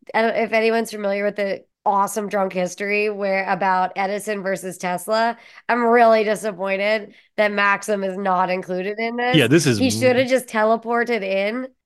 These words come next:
Speaker 2: This is, this is ripe for a drunk history episode. Like, <laughs> this is just insane levels of things going on. Yeah.
Speaker 1: Yeah.
Speaker 2: It, this should be a, a drunk history episode for
Speaker 1: Well,
Speaker 2: sure.
Speaker 1: and then it seems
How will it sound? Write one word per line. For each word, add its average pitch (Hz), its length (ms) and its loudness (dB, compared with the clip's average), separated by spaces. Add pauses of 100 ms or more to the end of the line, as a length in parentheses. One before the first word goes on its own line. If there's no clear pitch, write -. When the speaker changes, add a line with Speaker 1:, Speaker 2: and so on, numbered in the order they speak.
(140)
Speaker 2:
This - 160 0
is, 147 220 0 (240)
this 175 140 2
is 135 140 2
ripe 98 380 0
for 95 220 -4
a 92 60 0
drunk 92 260 -4
history 92 280 -6
episode. 82 580 -4
Like, 85 340 -4 (180)
<laughs> - 180 -20
this 120 400 0
is 101 220 -2
just - 420 -6 (200)
insane 110 640 -2
levels 95 400 -2
of 95 160 -12
things 90 240 -8
going 85 240 -8
on. 80 260 -8 (1300)
Yeah. - 120 -2
Speaker 1:
Yeah. 196 160 0 (220)
Speaker 2:
It, 123 240 0
this 131 160 4
should 110 160 0
be 95 140 0
a, 85 120 -2 (180)
a 95 100 -2
drunk 87 260 -6
history - 300 -14
episode - 380 -16
for 269 80 -8
Speaker 1:
Well, 359 100 4
Speaker 2:
sure. 349 80 4
Speaker 1:
and 370 100 2
then 381 140 4
it 381 160 0
seems 453 340 2